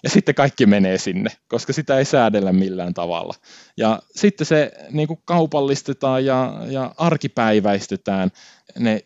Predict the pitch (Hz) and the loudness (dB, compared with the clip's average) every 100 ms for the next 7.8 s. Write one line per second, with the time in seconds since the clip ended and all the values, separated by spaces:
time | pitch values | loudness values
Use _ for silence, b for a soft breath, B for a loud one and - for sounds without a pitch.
0 | - 143 123 101 107 101 98 90 95 92 | -4 2 4 4 0 -4 -4 -6 -6 -8
1 | 92 107 98 98 90 - - - 101 95 | -8 -8 -6 -6 -8 -14 -18 -10 -8 -6
2 | 95 - 98 95 90 92 95 92 90 - | -6 -4 -6 -4 -6 -6 -4 -2 -4 -8
3 | - B B B B B B B B B | -16 B B B B B B B B B
4 | _ - 143 - 120 110 107 113 120 117 | _ -2 -2 0 2 2 2 0 -2 -6
5 | 123 110 113 117 123 120 B B B 131 | -4 -2 -4 -6 -12 -12 B B B -8
6 | 123 123 117 120 190 185 160 147 156 - | -2 -2 -2 0 2 2 2 0 -2 -4
7 | 214 214 139 110 110 107 117 | 0 0 2 2 2 4 2